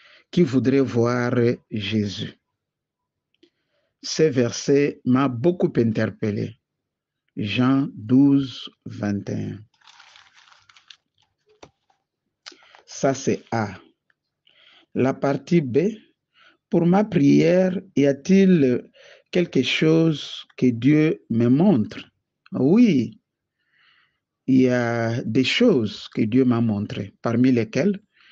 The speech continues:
je dois faire comme Philippe et André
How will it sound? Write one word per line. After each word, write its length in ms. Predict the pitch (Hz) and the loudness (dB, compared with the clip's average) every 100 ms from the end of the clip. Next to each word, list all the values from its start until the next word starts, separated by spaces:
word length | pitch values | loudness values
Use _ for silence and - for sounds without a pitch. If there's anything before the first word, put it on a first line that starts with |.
| _ - _ | _ -20 _
je 180 | - 147 | -4 -2
dois 200 | 139 190 | 0 0
faire 460 | 214 180 170 165 - | -2 -2 -2 -2 -2
comme 200 | 156 143 | 0 0
Philippe 600 | - - 131 147 - - - | -2 2 2 2 -2 -12 -4
et 140 | 135 - | -2 0
André 520 | 117 120 117 123 | 0 0 0 -2